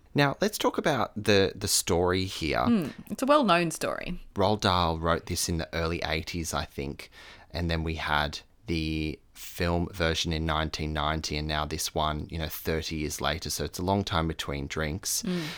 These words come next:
Speaker 1: But the story is quite timeless, isn't it? About a young boy finding his place in the world, but in the thick of it, he's kind of woven into this chaos of being,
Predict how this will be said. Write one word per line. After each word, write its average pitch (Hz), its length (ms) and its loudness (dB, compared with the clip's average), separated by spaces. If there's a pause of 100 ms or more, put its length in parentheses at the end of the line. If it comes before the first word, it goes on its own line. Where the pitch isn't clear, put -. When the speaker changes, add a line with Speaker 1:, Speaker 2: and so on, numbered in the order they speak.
(180)
Speaker 1:
But - 140 -2
the - 80 0
story 123 340 4
is 92 120 2
quite 85 300 0 (120)
timeless, 95 500 2
isn't 92 220 0
it? 80 160 0
About 73 420 0 (140)
a 98 40 -4
young 85 340 0
boy 82 360 2
finding 80 440 0
his 80 320 -4
place 87 400 -2
in 92 60 0
the 87 60 0
world, 80 460 2
but - 220 -4
in 90 200 2
the 80 200 0 (100)
thick - 180 0
of - 120 -4
it, 92 160 -2
he's - 240 -4
kind 82 220 0
of 82 140 -4 (100)
woven 95 360 8
into 90 220 2
this 87 180 0
chaos 85 640 0
of 82 160 -6
being, 90 260 2